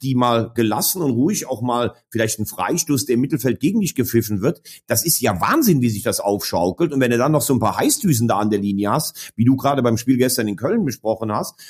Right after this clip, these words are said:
oder selbst, wie gesagt, gestern in Freiburg, Julian Schuster, super angenehmer Typ, macht überragende Arbeit. Auch der geht aus dem Sattel. Also das ist, das ist mittlerweile Wahnsinn, was sich die ganzen Schiedsrichter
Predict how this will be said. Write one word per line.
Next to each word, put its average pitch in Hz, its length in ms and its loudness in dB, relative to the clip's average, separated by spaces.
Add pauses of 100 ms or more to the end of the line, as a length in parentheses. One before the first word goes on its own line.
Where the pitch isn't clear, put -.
(160)
oder 123 180 2
selbst, 127 380 -2
wie 117 140 -4
gesagt, 117 300 -2
gestern 117 280 2
in 95 160 -6
Freiburg, 143 500 0
Julian 123 320 2
Schuster, - 560 -4 (160)
super 180 460 0
angenehmer 156 460 0
Typ, - 260 -6
macht 135 200 -2
überragende 127 480 0
Arbeit. 131 460 0 (200)
Auch - 160 -4
der 254 240 -6
geht 214 200 -2
aus 131 140 -4
dem 120 100 -2
Sattel. 113 460 -2 (220)
Also 120 180 -2
das 107 180 -4
ist, - 320 -4 (140)
das - 240 -6
ist 117 180 -4
mittlerweile 123 520 2
Wahnsinn, 196 400 2
was 139 140 0
sich 117 120 -10
die 107 140 -6
ganzen 170 420 -2
Schiedsrichter 131 600 -2